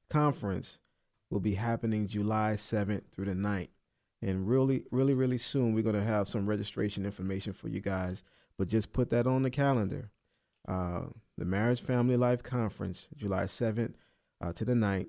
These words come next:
right here in Tupelo, Mississippi. It's gonna be at the Bancorp South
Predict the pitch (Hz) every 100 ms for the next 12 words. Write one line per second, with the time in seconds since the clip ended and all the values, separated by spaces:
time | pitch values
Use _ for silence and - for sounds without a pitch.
0 | - 104 110 117 104 - 131 135 127 127
1 | 110 - 139 95 90 _ _ _ _ _
2 | - 98 95 107 - 92 107 110 104 120
3 | 107 - - 104 101